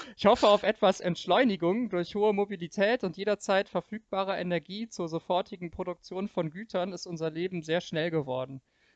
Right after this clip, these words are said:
Weniger quantitativer Konsum, dafür mehr qualitativerer Konsum könnte der Psyche gut tun", oder?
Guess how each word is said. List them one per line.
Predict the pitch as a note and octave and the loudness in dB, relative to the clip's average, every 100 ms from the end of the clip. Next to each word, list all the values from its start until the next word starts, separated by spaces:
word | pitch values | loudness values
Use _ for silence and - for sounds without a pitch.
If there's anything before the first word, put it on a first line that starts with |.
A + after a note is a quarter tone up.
| _ | _
Weniger | D#3 G#3 A3+ G#3 F#3+ - | 0 0 4 4 2 0
quantitativer | - G3+ C4 B3+ G#3+ - G#3+ G#3+ | 0 0 0 -2 -2 -2 -2 -2
Konsum, | - G3 F3+ G3 G#3 G3+ | 0 -4 -2 -6 -6 -2
dafür | F#3+ - F#3 | -2 -2 -2
mehr | E3+ E3+ | 0 0
qualitativerer | E3+ - F3+ G#3 A3+ F#3 - G3+ G3 F#3 | -2 -2 -2 -2 -4 -4 -6 -6 -2 -4
Konsum | - F3+ E3 E3+ F#3+ | -2 -4 -4 -6 -8
könnte | F#3 F3 F#3+ | -6 -6 -4
der | D#3+ | -4
Psyche | D3 - F3 - | -6 -8 -12 -12
gut | D#3 E3 - | -10 -10 -10
tun", | D3+ C3+ | -14 -10
oder? | C3 F#3 | -4 -4